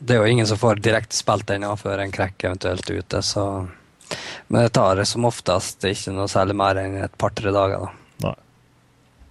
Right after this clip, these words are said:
Speaker 2: Ok.
Speaker 1: Jeg vet ikke hva s-, eh, sikkerhetssperre de har, eh, på spillet, da, men
Speaker 2: Nei. Tør ikke å si det.
Speaker 1: Nei.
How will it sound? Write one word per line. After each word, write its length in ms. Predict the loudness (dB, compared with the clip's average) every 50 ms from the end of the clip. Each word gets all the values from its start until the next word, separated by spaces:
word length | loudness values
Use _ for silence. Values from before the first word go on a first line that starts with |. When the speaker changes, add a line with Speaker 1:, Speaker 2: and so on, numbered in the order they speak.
| _ _ _ _ _ -20 -20 -20 -20 _ _ -10 -4 -2
Speaker 2:
Ok. 200 | 0 0 0 -2
Speaker 1:
Jeg 1120 | -4 -8 -12 -12 -14 -16 -18 -18 -18 -18 -18 -20 -20 -20 -20 -20 -20 -20 -16 _ 0 0 0
vet 160 | 2 2 -2
ikke 160 | -2 2 2
hva 80 | 2 2
s-, 200 | 2 0 2 2
eh, 420 | 4 4 4 4 2 2 0 0
sikkerhetssperre 1700 | 0 0 0 0 2 2 0 0 0 -4 -4 -2 2 2 4 4 4 2 2 2 2 0 0 -2 -2 -4 -4 -2 0 2 2 2 2 2
de 100 | 2 2 2 2
har, 280 | 2 2 2 2 0 -2
eh, 260 | -4 -6 -10 -12 -14 -14 -18 -20 -20 _ _ _ _ _ _ _ -20 -20 -20 -20 _
på 180 | -4 -2 -2 -2
spillet, 360 | 0 0 0 0 2 0 -4 -6
da, 80 | -8 -8
men 160 | -10 -10 -12 -16 -20 -20 _ _ _ _ _ _ _ _ _ _ _ _ _ _ _ _ _ _ _ _ _
Speaker 2:
Nei. 160 | -4 -2 -2 -2 -4 _ _ _ _ _ _ -20 -20 _ _ -8
Tør 140 | -6 -6 -6
ikke 180 | -6 -4 -4
å 40 | 0
si 120 | 2 2 2
det. 140 | 2 0 -2 -6 -10 -20 -20 -20 _ _ _ _ _ _ _ _ _ -8
Speaker 1:
Nei. 180 | -4 -4 -4